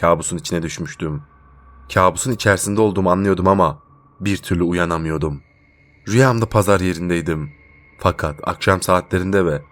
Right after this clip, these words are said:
hava bayağı bir kararmıştı. Kendi kendime önce etrafa baktım, müşteri var mı diye ama hiç kimse yoktu. "Allah Allah, akşamın bu saatinde burada ne yapıyorum?" deyip malzemeleri yüklemeye başlamıştım arabaya.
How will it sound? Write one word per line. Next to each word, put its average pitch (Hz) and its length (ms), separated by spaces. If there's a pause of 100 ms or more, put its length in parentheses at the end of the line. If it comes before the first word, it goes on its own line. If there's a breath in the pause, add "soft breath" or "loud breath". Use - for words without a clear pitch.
(240)
hava 82 280
bayağı 85 320
bir 78 80
kararmıştı. 82 760 (640)
Kendi 131 320
kendime 90 500
önce 101 280
etrafa 95 380
baktım, 82 460 (120)
müşteri 90 380
var 85 160
mı 80 120
diye 85 120
ama 87 320 (360)
hiç - 200
kimse 90 260
yoktu. 78 460 (640)
"Allah 90 240
Allah, 73 320 (380)
akşamın 123 400
bu 92 40
saatinde 92 500
burada 95 180
ne 90 60
yapıyorum?" 95 500
deyip 80 240 (420)
malzemeleri 87 540
yüklemeye 82 420
başlamıştım 82 520
arabaya. 78 460